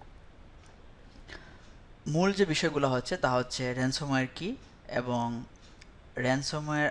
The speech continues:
আসলে কখন থেকে অ্যাটাক করা শুরু হয়েছিল, অর্থাৎ history of ransomware। সাথে সাথে আমরা দেখব কি কি ধরনের ransomware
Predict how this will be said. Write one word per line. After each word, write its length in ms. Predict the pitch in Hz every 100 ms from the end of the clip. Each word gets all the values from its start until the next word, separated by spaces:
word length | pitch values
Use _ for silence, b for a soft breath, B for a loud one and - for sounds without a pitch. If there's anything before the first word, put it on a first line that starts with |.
| -
আসলে 240 | 131 139 131 -
কখন 200 | 139 170 160
থেকে 120 | 156 139
অ্যাটাক 200 | 120 - -
করা 120 | 123 -
শুরু 140 | 127 120
হয়েছিল, 300 | 117 117 123 139 139
অর্থাৎ 220 | 123 123 117
history 300 | 123 - 131
of 40 | 120 120
ransomware। 460 | 117 - 120 131 185 131 117 - - - - - - - - - - - - B B B B B B - -
সাথে 200 | 135 165
সাথে 160 | 196 196 165
আমরা 140 | 147 135
দেখব 200 | 127 120 135 233 - -
কি 80 | 160
কি 60 | 175 156
ধরনের 400 | 147 147 147 143 139 190 - - 135
ransomware 640 | 131 127 147 131 131 127